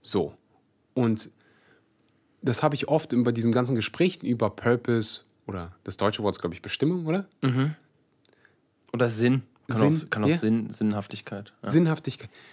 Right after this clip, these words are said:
Speaker 1: Da habe ich oft so dieses Gefühl, Menschen denken an irgendwie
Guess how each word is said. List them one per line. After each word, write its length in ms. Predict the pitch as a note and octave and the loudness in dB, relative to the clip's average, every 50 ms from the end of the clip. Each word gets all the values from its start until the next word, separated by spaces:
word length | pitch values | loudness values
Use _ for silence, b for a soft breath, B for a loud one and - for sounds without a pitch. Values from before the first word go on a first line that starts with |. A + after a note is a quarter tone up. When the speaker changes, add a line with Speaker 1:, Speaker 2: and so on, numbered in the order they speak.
| B B B _ | B B B _
Speaker 1:
Da 200 | - B2 B2+ C#3 | 2 2 4 4
habe 140 | C3+ D3+ D3+ | 4 2 0
ich 100 | D3 - | -2 -4
oft 160 | - D3 - | -6 -6 -4
so 100 | - - | -2 0
dieses 200 | C#3 C3 C3+ - | 0 0 0 -2
Gefühl, 380 | - - - - C#3+ C#3+ C#3+ C#3 | -4 -6 -4 0 2 4 4 4
Menschen 360 | B2 B2 C3 C#3+ C#3+ - C3 | 4 4 4 2 2 2 2
denken 300 | B2 B2+ C3 C3 C3+ B2+ | 4 4 2 2 2 0
an 120 | G#2+ A2+ - | 0 0 0
irgendwie 600 | D#2+ B2+ C3 C3 C3+ B2 A#2+ B2+ B2+ B2 A#2+ b | 2 2 4 4 4 2 2 2 2 2 2 b